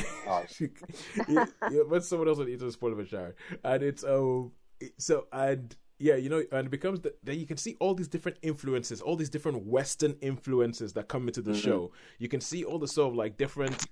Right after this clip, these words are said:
Speaker 2: because obviously Akira Kurosawa in Japan was a major influence on George Lucas for the first Star Wars movies,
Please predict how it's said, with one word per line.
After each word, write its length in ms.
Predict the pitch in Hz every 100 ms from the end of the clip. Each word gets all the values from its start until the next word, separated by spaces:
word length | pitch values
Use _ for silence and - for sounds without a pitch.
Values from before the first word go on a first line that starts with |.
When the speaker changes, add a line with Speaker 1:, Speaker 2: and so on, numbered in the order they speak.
| -
Speaker 2:
because 260 | - 165
obviously 600 | 151 151 135 - 120 104 - - - - - -
Akira 340 | - 143 123
Kurosawa 760 | - 127 117 - 135 123 107 80
in 140 | 110
Japan 460 | 104 107 123 110 104
was 260 | 104 101 -
a 80 |
major 500 | 107 113 131 123 123 123
influence 360 | 117 123 120
on 80 | 117
George 280 | 104 110 104
Lucas 340 | 117 113 107
for 60 | 107
the 100 | 98
first 220 | 120 113
Star 180 | 117 107
Wars 180 | 101 101
movies, 400 | 101 90 82